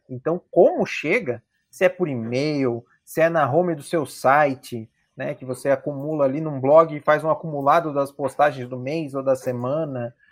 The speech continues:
se você vai mandar em alguma outra rede social aquilo, fazer uma publicação,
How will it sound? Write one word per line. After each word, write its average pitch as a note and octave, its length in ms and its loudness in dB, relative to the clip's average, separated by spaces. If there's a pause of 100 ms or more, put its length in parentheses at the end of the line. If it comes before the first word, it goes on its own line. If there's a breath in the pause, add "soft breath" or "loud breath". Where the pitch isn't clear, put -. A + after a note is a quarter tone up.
(160 soft breath)
se C3+ 120 -12
você C#3 200 -4
vai D#3+ 140 4
mandar D#3 320 4
em D#3 120 0
alguma D3+ 340 0
outra E3 320 2
rede D3 320 -4
social C#3 480 0
aquilo, D3 340 -8
fazer C3 160 -6
uma C#3+ 160 -6
publicação, C3 760 -8